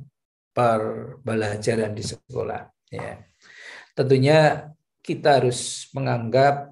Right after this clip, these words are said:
bahwa keberhasilan peserta didik ini tentunya tidak hanya berpusat pada guru saja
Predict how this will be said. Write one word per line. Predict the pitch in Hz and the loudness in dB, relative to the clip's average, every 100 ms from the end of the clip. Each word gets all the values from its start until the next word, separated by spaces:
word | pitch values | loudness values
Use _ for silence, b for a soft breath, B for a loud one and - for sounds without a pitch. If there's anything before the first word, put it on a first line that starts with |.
| _ | _
bahwa | - 120 117 117 113 101 - - _ _ _ _ _ - | -4 -4 -2 -2 0 -2 -6 -16 _ _ _ _ _ -4
keberhasilan | 170 160 156 139 123 - 143 151 123 113 | 4 4 6 4 2 2 0 2 0 -2
peserta | - 120 131 123 | -10 -6 -4 -4
didik | 127 - - | -6 -10 -10
ini | 113 113 131 156 170 - _ _ _ _ B B B | -10 -8 -6 -6 -8 -14 _ _ _ _ B B B
tentunya | 123 120 117 135 | -4 -2 0 0
tidak | 139 127 117 | 0 -2 -2
hanya | 107 120 120 | -2 -2 -2
berpusat | 123 110 107 - 113 | -4 -8 -4 -2 -2
pada | - 107 - 113 107 104 | -2 -8 -8 -8 -8 -8
guru | - 135 135 | 0 4 4
saja | 135 117 - 110 | 4 2 0 -8